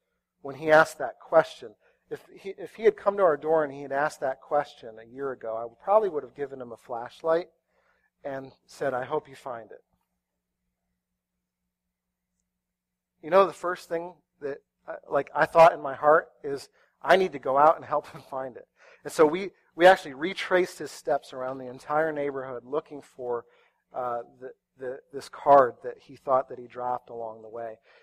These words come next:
And so we walked all the way through the neighborhood, and we're talking all the way, and he's like, "Thank you so much for doing this. Thank you for being there for me. Thank you, thank you, thank you. You guys have been so wonderful this whole year." And I,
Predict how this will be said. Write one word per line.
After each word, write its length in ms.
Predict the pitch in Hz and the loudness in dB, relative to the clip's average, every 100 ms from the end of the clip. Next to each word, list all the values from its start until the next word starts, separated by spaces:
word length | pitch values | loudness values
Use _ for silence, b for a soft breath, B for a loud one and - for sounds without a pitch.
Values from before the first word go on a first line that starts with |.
| b _ _ | b _ _
And 100 | 139 | -18
so 120 | - 139 | -10 -8
we 100 | 135 | 4
walked 340 | 143 175 175 | 10 10 10
all 160 | 175 175 | 10 10
the 60 | |
way 120 | 170 | 6
through 220 | 156 175 151 | 0 -2 -10
the 80 | |
neighborhood, 540 | 135 139 147 147 156 147 | -4 -2 -2 2 6 6
and 80 | 120 | 2
we're 80 | |
talking 500 | 110 - 147 151 156 | -10 0 2 2 -2
all 220 | 139 139 131 | -4 -2 -2
the 100 | 123 | -4
way, 260 | 123 127 | -8 -8
and 80 | 120 | -12
he's 160 | 113 - | -16 -16
like, 140 | 117 _ b b - | -18 _ b b 0
"Thank 240 | 170 185 | 0 0
you 60 | 165 | -6
so 200 | - 160 | -16 -12
much 180 | 156 - | -12 -14
for 140 | 131 | -18
doing 320 | 147 160 156 | -12 -12 -10
this. 180 | 143 - | -14 -14
Thank 280 | 156 156 175 | -14 -14 -14
you 60 | |
for 160 | 156 127 | -18 -18
being 260 | 123 135 156 | -14 -14 -10
there 160 | 147 | -10
for 260 | - 151 147 | -10 -8 -8
me. 140 | 139 | -10
Thank 340 | - 147 156 165 | -10 -10 -10 -14
you, 100 | 143 | -16
thank 280 | 143 143 _ | -14 -14 _
you, 80 | 131 | -16
thank 240 | 139 139 - | -12 -12 -14
you. 180 | 131 131 b b b | -14 -14 b b b
You 80 | 147 | -4
guys 140 | 147 | -2
have 100 | 143 | -4
been 80 | 127 | -14
so 260 | 113 - 156 | -16 -8 -6
wonderful 520 | 151 143 143 - 135 | -6 -8 -10 -16 -18
this 180 | 117 - | -18 -20
whole 240 | 147 151 | -14 -14
year." 280 | 147 139 139 | -14 -12 -10
And 100 | |
I, 80 | 117 | -10